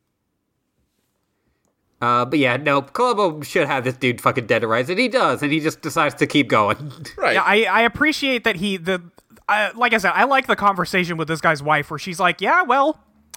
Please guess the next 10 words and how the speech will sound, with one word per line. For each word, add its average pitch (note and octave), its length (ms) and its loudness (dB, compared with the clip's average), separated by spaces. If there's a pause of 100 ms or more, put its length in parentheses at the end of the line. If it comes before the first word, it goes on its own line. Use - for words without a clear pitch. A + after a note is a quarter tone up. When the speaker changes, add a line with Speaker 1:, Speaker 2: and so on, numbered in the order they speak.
(120)
Speaker 3:
he A#3 160 2
fucking B3 340 0
sucks, G3+ 480 0
but, F3 240 0
like, D#3+ 280 0
you C#4+ 80 -2
know, F3 160 4
I B3 100 4
like G3+ 280 0
him. D3+ 260 0